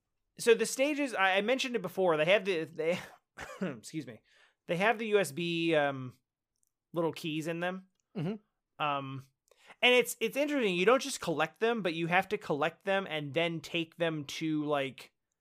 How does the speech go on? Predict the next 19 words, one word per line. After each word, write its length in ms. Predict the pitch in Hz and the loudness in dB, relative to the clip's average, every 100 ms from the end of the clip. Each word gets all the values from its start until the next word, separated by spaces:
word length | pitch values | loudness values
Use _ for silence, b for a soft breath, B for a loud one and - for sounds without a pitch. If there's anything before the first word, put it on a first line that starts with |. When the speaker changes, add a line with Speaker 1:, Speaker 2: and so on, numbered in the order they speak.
| _ | _
Speaker 2:
A 60 | 123 | -16
spot 320 | - 120 127 139 | -10 -8 -8 -10
in 100 | 113 | -12
the 60 | |
me-, 140 | 107 - - | -14 -14 0
Speaker 1:
to, 100 | 208 | 2
Speaker 2:
level, 120 | 165 | 2
Speaker 1:
to 140 | - 202 | 2 2
the 100 | 170 | 2
Speaker 2:
right? 140 | 156 | -4
Speaker 1:
spot 440 | - - 208 196 180 | -8 0 4 4 4
in 100 | 175 | -2
the 80 | 165 | 4
level 320 | 170 165 151 | 4 4 0
where 180 | 156 151 | 0 0
they 160 | 143 | -2
actually 600 | 143 143 - 151 147 131 | -4 -6 -8 -8 -8 -10
plug 320 | 127 - 147 139 | -12 -4 -4 -4
in. 240 | 113 | -12